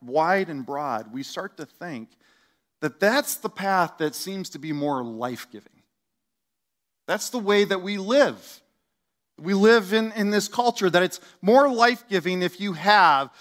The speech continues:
like, this, this broad, uh, path ahead of you. And yet, in verse fourteen, he ends up telling us that that is the path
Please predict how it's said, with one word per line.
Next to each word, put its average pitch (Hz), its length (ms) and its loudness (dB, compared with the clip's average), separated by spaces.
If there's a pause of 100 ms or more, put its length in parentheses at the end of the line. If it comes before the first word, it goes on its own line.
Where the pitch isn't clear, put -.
(180)
like, 170 200 0
this, 185 280 0 (220)
this 170 180 0
broad, 175 1040 4 (320)
uh, 165 380 2 (100)
path 180 400 2
ahead 160 260 -6
of 143 160 -10
you. - 80 -20 (1700)
And 127 180 -12
yet, 160 460 2
in 143 180 -12
verse 170 280 -4
fourteen, 147 680 -12
he 151 240 -8
ends 151 240 -4
up 147 200 -6
telling 160 360 -6
us 113 280 -18
that 131 300 -10
that 151 340 0
is 185 160 -12
the 202 100 -16
path 113 460 -14